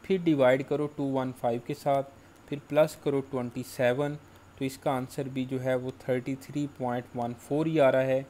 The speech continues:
तो दोनों का answer जो है वो बिल्कुल same है और same ही आना चाहिए था।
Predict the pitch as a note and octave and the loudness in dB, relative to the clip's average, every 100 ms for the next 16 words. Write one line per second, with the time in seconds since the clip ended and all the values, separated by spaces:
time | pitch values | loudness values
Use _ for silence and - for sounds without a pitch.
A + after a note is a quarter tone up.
0 | - - - - B2+ C3 C3+ C#3 C#3 B2 | -14 -20 -12 -10 -2 -2 0 -4 -4 -4
1 | A#2+ A#2+ C3+ B2+ B2+ B2 A#2+ B2 A#2+ C3 | -4 -4 -6 -4 -4 -4 -4 -6 -6 -6
2 | B2 - D#3 D#3+ D3+ B2+ B2+ - - - | -8 -6 -2 -2 0 0 -2 -8 -20 -20
3 | - C3+ - C#3 C#3+ D#3 D#3 B2+ C3+ C#3 | -6 -6 -2 -4 -2 -2 0 0 -2 0
4 | B2+ C3 C#3 C3+ A#2+ | 0 2 -2 -2 -4